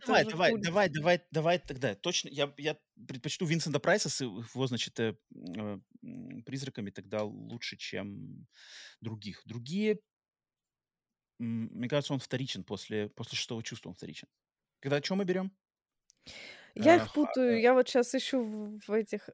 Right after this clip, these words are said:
Speaker 1: э,
Speaker 2: House,
Speaker 1: «Призрак дома
Speaker 2: House
Speaker 1: на
Speaker 2: on Haunted Hill.
Speaker 1: холме»
Speaker 2: House on Haunted
Speaker 1: или
Speaker 2: Hill, это
Speaker 1: «Дом
Speaker 2: Винсент
Speaker 1: ночных
Speaker 2: Прайс.
Speaker 1: призраков». <laughs> Какой из них?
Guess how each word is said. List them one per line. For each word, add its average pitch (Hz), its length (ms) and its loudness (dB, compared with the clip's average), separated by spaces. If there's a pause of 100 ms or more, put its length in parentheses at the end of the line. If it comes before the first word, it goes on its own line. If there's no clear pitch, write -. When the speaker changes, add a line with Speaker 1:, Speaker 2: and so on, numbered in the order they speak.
(140)
Speaker 1:
э, 208 440 2
Speaker 2:
House, - 40 -14
Speaker 1:
«Призрак 247 400 6
дома 254 280 8
Speaker 2:
House - 0 -
Speaker 1:
на 262 160 6
Speaker 2:
on - 20 0
Haunted 247 380 2 (120)
Hill. 381 280 4
Speaker 1:
холме» - 40 -18 (240)
Speaker 2:
House 175 220 2
on 254 100 4
Haunted 247 300 4
Speaker 1:
или 226 60 2
Speaker 2:
Hill, 196 140 -6
это 220 120 -12
Speaker 1:
«Дом - 0 -
Speaker 2:
Винсент 247 280 0
Speaker 1:
ночных 240 280 -6
Speaker 2:
Прайс. - 0 -
Speaker 1:
призраков». 233 680 -2
<laughs> - 20 -12
Какой 247 340 4
из 233 140 -8
них? 220 240 -12